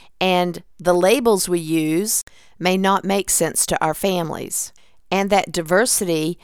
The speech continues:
may be something that your families may never accept. Even if you are bisexual and you show up with a partner of the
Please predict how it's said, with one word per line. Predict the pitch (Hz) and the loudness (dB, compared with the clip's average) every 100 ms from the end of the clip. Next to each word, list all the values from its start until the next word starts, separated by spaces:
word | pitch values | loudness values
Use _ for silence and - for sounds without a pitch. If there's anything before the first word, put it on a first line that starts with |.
| - | -6
may | 175 190 | 0 0
be | 185 | 2
something | - 190 190 185 180 | 2 2 0 -2 0
that | 170 165 | 0 -2
your | 170 180 | 0 -2
families | 175 180 175 175 170 - | 0 -2 -2 -2 -2 -2
may | 165 165 | -2 0
never | 165 165 185 175 | 2 2 2 -2
accept. | 135 - - - - - - - - - - | -4 -6 -6 -6 -10 -20 -14 -14 -14 -20 -6
Even | 190 214 208 | -2 0 0
if | 175 175 | 0 -2
you | 185 | 0
are | 180 165 | 2 2
bisexual | 160 156 - 220 - 175 156 151 170 - - - - | 0 0 0 -2 -2 0 0 0 -4 -10 -20 -14 -2
and | 175 165 | 0 0
you | 175 | -2
show | 175 - 180 180 | -4 0 2 2
up | 170 185 165 165 - - - - - - - | 4 4 4 0 -6 -20 -20 -20 -20 -20 -8
with | 175 180 | -4 -2
a | 175 | -4
partner | - 190 185 185 | -2 0 0 0
of | 170 165 160 147 | 0 0 0 -2
the | 156 | -2